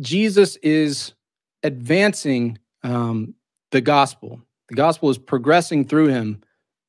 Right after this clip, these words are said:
Yes, by healing disease, casting out demons and all that. But there's something about the cross and Jesus' suffering as well that even brings greater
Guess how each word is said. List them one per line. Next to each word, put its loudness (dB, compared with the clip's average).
Yes, 4
by 4
healing 0
disease, 0
casting 0
out 0
demons 0
and 0
all 2
that. 0
But 0
there's 2
something 2
about 4
the -4
cross 2
and 0
Jesus' -2
suffering -2
as -6
well 2
that -4
even 0
brings 0
greater 0